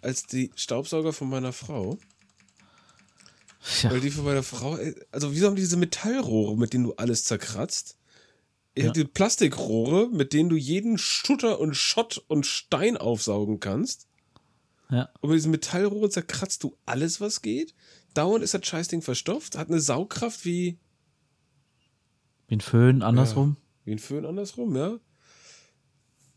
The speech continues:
Speaker 1: Ja gut, das war natürlich jetzt eine Vorlage auch für echt nicht jugendfrei sein, aber egal. Ähm, ja, was
Speaker 2: Hä?
Speaker 1: könnte ich mal, hä? Ja. Äh, was ist noch? Dann hat er ein Feature, dass du oben am Rohr kannst du nochmal so eine Klappe aufmachen, damit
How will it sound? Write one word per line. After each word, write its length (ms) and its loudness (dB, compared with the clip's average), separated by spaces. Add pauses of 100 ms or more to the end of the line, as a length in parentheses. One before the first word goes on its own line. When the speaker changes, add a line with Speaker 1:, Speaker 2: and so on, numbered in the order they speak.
(120)
Speaker 1:
Ja 120 -8
gut, 240 -6
das 100 -10
war 80 -4
natürlich 300 -4
jetzt 40 -4
eine 120 -8
Vorlage 320 -2
auch 100 -6
für 160 -10
echt 640 -2
nicht 200 -4
jugendfrei 480 -6
sein, 120 -8
aber 100 4
egal. 180 2 (420)
Ähm, 480 6 (1300)
ja, 120 -12
was 140 -4
Speaker 2:
Hä? 100 0
Speaker 1:
könnte 160 2
ich 100 -4
mal, 100 -2
hä? 360 -2 (960)
Ja. 680 6
Äh, 40 -4 (100)
was 120 -4
ist 120 -4
noch? 180 0
Dann 180 0
hat 100 -2
er 80 4
ein 60 4
Feature, 680 2 (500)
dass 140 -2
du 100 0
oben 200 4
am 100 4
Rohr 220 0
kannst 140 -2
du 20 2
nochmal 180 2
so 60 0
eine 120 4
Klappe 440 -2
aufmachen, 560 0 (320)
damit 320 4